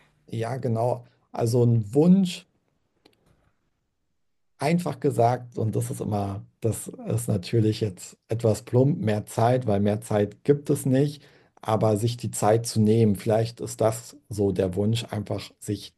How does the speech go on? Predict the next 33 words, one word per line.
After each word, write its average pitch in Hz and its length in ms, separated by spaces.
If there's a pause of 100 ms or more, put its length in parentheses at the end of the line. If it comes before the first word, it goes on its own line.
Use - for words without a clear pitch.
Zeit 117 420
nehmen 131 520
zu - 180
können 135 560 (260)
für 113 540
die 98 140
besonderen 107 560
Momente. 113 520
Und 104 220
wir 101 60
sind 98 200
alle 127 220
im 123 120
stressigen 113 640
Alltag. 104 680 (280)
Wir 104 200
wissen, 117 580 (300)
wie, 123 580 (1500)
wie 117 260 (520)
vollgestopft 127 760
manchmal 113 420
ein 107 180
Tag 120 380
sein 107 340
kann 107 460
und 107 260
das 107 200
auf - 540
allen 110 220
Seiten 104 300
und 104 160
da 104 160
so 107 200